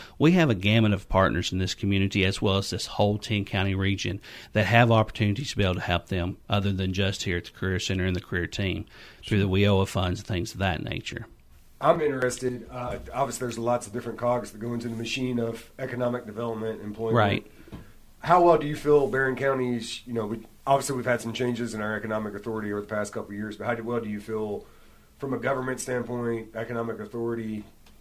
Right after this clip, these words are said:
Speaker 2: chamber, uh, obviously the Career Center, how well do you feel all the different parts kind of work together in Barron County for finding employment? 'Cause obviously you can't have economic development without jobs. That's the basic, you know, bottom line
Speaker 1: Absolutely.
Speaker 2: for everything.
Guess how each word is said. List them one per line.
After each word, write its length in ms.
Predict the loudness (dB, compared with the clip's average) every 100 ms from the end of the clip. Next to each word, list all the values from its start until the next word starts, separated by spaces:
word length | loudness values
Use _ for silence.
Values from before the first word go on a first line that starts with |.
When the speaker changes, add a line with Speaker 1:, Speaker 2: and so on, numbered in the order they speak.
| -16
Speaker 2:
chamber, 680 | -12 -8 -6 -4 -2 -4 -6 -12 -12
uh, 220 | -10 -12 -14 -12
obviously 260 | -12 -10
the 80 | -12
Career 280 | -8 -8 -6
Center, 280 | -4 -4 -2
how 160 | -2
well 120 | 0
do 80 | -2
you 100 | -4
feel 160 | -4 -4
all 320 | -2 -2 -4
the 100 | -4
different 400 | -10 -8 -10 -10
parts 340 | -6 -6 -6
kind 200 | -10 -10
of 180 | -10 -8
work 220 | -6 -6
together 500 | -8 -6 -6 -6 -10 -12 -14
in 100 | -8
Barron 240 | -6 -8
County 320 | -8 -8 -8 -10
for 160 | -14
finding 360 | -6 -6 -4 -8
employment? 400 | -6 -4 -4 -6
'Cause 100 | -2
obviously 340 | -2 -2 -8
you 60 | -6
can't 180 | -4 -4
have 140 | -6
economic 420 | -8 -6 -8 -8
development 440 | -12 -10 -10 -10 -12
without 340 | -6 -6 -8 -14
jobs. 360 | -4 -2 -2 -6
That's 140 | -10
the 180 | -6 -8 -8 -12 -12 -16 -16 2
basic, 440 | 2 2 -4 -10 -16
you 140 | -4 -2
know, 200 | -2 -4
bottom 240 | 4 4 6
line 100 | 4
Speaker 1:
Absolutely. 280 | 4 4 2
Speaker 2:
for 60 |
everything. 340 | -2 -6 -8